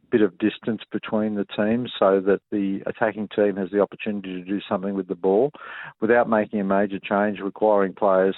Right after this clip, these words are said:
to be, uh, to have both feet back in line with or behind the referee, uh, is,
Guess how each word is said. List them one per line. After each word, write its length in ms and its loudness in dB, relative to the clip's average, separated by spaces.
to 60 -6
be, 440 0
uh, 80 2
to 100 -4
have 160 0
both 300 2
feet 220 0
back 180 2
in 80 -4
line 340 2
with 80 0
or 80 4
behind 340 0
the 60 -6
referee, 840 2
uh, 340 2
is, 240 -2